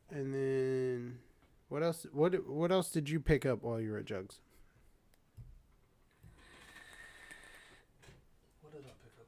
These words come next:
Speaker 1: You got two of those Mango Kush ones.
Speaker 2: Yeah, which, eh,
Speaker 1: But you
Speaker 2: we've talked,
Speaker 1: surprisingly
Speaker 2: we,
Speaker 1: knocked those the fuck
Speaker 2: we,
Speaker 1: back.
Speaker 2: we've talked about these before. Sweetwater,
Speaker 1: Mm-hmm.
Speaker 2: they do their four twenty strain, which it's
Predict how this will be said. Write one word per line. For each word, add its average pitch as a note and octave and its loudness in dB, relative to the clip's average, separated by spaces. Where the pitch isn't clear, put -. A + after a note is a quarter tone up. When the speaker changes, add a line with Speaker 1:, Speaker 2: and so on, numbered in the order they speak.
Speaker 1:
You D3+ 2
got E3 2
two F#3 2
of F#3 4
those C#3 2
Mango D3 2
Kush D3+ -4
ones. A#2+ -8
Speaker 2:
Yeah, D#3 2
which, B2 0
eh, - -16
Speaker 1:
But A#2+ -6
you C#3 -2
Speaker 2:
we've D#3+ 2
talked, C3+ 4
Speaker 1:
surprisingly C#3 4
Speaker 2:
we, C#3 2
Speaker 1:
knocked B2 -2
those C3+ -2
the A2+ -4
fuck B2+ -2
Speaker 2:
we, D#3 4
Speaker 1:
back. B2 4
Speaker 2:
we've E3+ 6
talked A#2 0
about G#2+ -2
these G#2 -10
before. G#2+ -6
Sweetwater, B2+ 0
Speaker 1:
Mm-hmm. A2 0
Speaker 2:
they A2 0
do A2+ -6
their A2 -2
four A2 -6
twenty G#2+ -8
strain, G#2+ -6
which G2+ -6
it's - -8